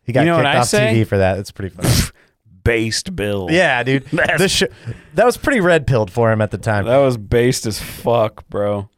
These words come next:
Speaker 1: Yeah.
Speaker 2: All right. Reason number one. It
Speaker 1: Yeah.
Speaker 2: woke people up to the atrocity committed on the world by the Jews.
Speaker 1: Nice, bro. Hell yeah,
Speaker 2: <laughs> To
Speaker 1: dude.
Speaker 2: tie it back into
Speaker 1: Hell
Speaker 2: list
Speaker 1: yeah,
Speaker 2: number
Speaker 1: dude.
Speaker 2: one.
Speaker 1: Hell yeah, dude.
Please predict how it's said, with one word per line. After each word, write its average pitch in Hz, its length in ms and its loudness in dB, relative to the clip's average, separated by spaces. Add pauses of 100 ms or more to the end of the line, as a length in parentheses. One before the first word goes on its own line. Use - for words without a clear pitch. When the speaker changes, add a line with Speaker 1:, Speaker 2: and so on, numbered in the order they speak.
(260)
Speaker 1:
Yeah. 104 400 -2 (140)
Speaker 2:
All 113 140 0
right. 101 320 -2
Reason 143 320 2
number 139 280 0
one. 107 460 -4 (1900)
It 113 80 2
Speaker 1:
Yeah. 98 220 0
Speaker 2:
woke 131 400 0
people 127 420 -2
up 110 220 -2
to 107 100 -6
the 98 180 -6
atrocity 98 680 -6
committed 101 560 -8
on 95 180 -8
the 104 80 -4
world 90 500 -8
by 82 180 -12
the 80 100 -14
Jews. - 360 -20 (500)
Speaker 1:
Nice, 220 880 2
bro. 120 540 2
Hell 131 260 2
yeah, 95 220 -4
Speaker 2:
<laughs> - 0 -
To 101 100 -8
Speaker 1:
dude. 117 160 -4
Speaker 2:
tie 107 260 4
it 101 80 -2
back 110 260 2
into 104 280 2
Speaker 1:
Hell 101 120 0
Speaker 2:
list 101 180 2
Speaker 1:
yeah, - 60 2
Speaker 2:
number 90 240 0
Speaker 1:
dude. 95 60 2
Speaker 2:
one. 110 380 2
Speaker 1:
Hell 107 260 -2
yeah, 92 200 -2
dude. 117 260 -6